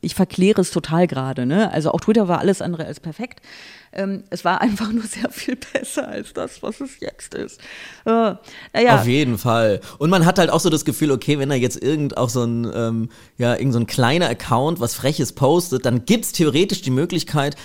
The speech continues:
Speaker 2: dass irgendwie der Bundeskanzler noch darauf reagiert. Also das war auch
Speaker 1: Ja.
Speaker 2: irgendwie so ein, noch so ein Fun-Aspekt, der bei, der bei Twitter dabei war. Und jetzt ist es aber alles, äh,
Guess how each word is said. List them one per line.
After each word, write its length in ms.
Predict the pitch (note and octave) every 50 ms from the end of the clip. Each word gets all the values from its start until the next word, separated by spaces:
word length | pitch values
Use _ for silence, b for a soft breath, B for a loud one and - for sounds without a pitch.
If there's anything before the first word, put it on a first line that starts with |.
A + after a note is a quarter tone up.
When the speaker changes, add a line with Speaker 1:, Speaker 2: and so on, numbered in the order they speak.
| B -
Speaker 2:
dass 140 | B2+ C#3
irgendwie 200 | - C3+ C#3 C#3 B2+
der 80 | B2+
Bundeskanzler 600 | G2+ B2 D3 D#3+ C#3+ - - - C3 - - A#2+
noch 120 | A#2 A#2+ -
darauf 360 | B2 G2+ A2 A#2+ A#2 - - _ -
reagiert. 680 | A2 A#2+ A2+ A2 G#2+ B2 B2+ A#2 G2 G2 G2+ - B B B B
Also 180 | - A#2+ A#2 A#2+
das 160 | C3+ C3+ -
war 120 | C#3+ - -
auch 60 | -
Speaker 1:
Ja. 60 | -
Speaker 2:
irgendwie 160 | - C3 C3 A#2+
so 80 | B2
ein, 120 | B2 A2 A2+
noch 120 | B2 G#2
so 100 | - B2+
ein 60 | A2+
Fun-Aspekt, 800 | - - - D3 D#3+ E3 - G2 G2 - - - G2 F2+ F#2 -
der 120 | A#2+ G2+ G2
bei, 160 | F#2 F#2+ F#2
der 280 | E2 D#2+ - - G#2+
bei 100 | G2 F2+
Twitter 320 | F2 - - G2 - F#2 F#2+
dabei 360 | F2+ F2+ G2 - E2 F2+ E2+
war. 180 | E2 D#2+ E2+ F2 B B B B B
Und 120 | - A#2 A#2
jetzt 200 | C3 D3 - -
ist 140 | D3 C#3
es 120 | C3+ B2 B2
aber 220 | A#2 A#2+ A#2+ A2
alles, 380 | G#2 A#2 A#2+ A#2+ A2+ - - -
äh, 300 | - - A2 G#2+ G#2+